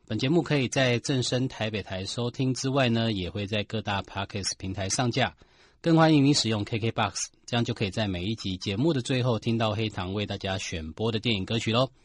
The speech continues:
你喜欢看纪录片吗？那你喜欢看生态纪录片吗？我自己在成为爸爸之后，开始有更多的机会，透过跟，和孩子一起看生态纪录片，就可以陪着他不出门，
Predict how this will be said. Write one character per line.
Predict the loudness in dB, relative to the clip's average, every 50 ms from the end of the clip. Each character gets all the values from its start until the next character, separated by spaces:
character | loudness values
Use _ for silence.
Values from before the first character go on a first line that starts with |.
| _ _ _ _ _ _ _ _ _ _ _ _ -4
你 | 0 0 2
喜 | 2 4
欢 | 4 4 4
看 | 4 2 2
纪 | 2 2 2 2
录 | 2 0
片 | 0 2 2 4 4
吗？ | 4 2 2 0 -2 -6 -10 _ _ _ _ _ _ _ _
那 | 2 4 4
你 | 4
喜 | 4 4
欢 | 0 0 -2
看 | -2 -2 -2 0
生 | 0 0 0 0 0
态 | 0 -2 -2 -2
纪 | -2 -2 -4 -4
录 | -4 -4
片 | -6 -10 -10 -10 -8 -8
吗？ | -10 -12 -12 -16 _ _ _ _ _ _ _ _ _ _ _ _
我 | -6 -2
自 | 2 2 4
己 | 4 6
在 | 6 6 6
成 | 6 6 4
为 | 4 4
爸 | 4 4 4 4
爸 | 4 2 -2
之 | -2 -2 -4 -4
后， | -2 -2 -2 -2 -4 -6 -8 -8 -6
开 | -4 -4 -2
始 | -2 -2 -4
有 | -6 -6
更 | -4 -4 -2 -2 -2
多 | -2 -4 -4 -4
的 | -6
机 | -6 -6 -6 -6 -6
会， | -6 -4 -4 -4 -4 -6 -8 -12 -16 -20 _ _ -10
透 | -4 -4 -4 -2
过 | -2 -2 0 0 0 -2 -4 -6 -8
跟， | -10 -8
和 | -2 0 0 0 0 -2
孩 | -4 -4 -6 -6
子 | -6 -6 -8
一 | -8
起 | -8 -8 -10
看 | -8 -6 -6 -6 -4 -4 -6 -8 -8 -10
生 | -6 -4 -2
态 | 0 0 2
纪 | 2 2 2
录 | 2 2
片， | 2 2 2 2 0 -4 _ _ _ -20 _
就 | -6 -4 -4
可 | -2 -2
以 | -2 -4 -4
陪 | -6 -8 -8
着 | -6 -6 -6
他 | -2 0 0 0 0
不 | 0 2 2
出 | 4 6 8 8
门， | 8 8 6 4 0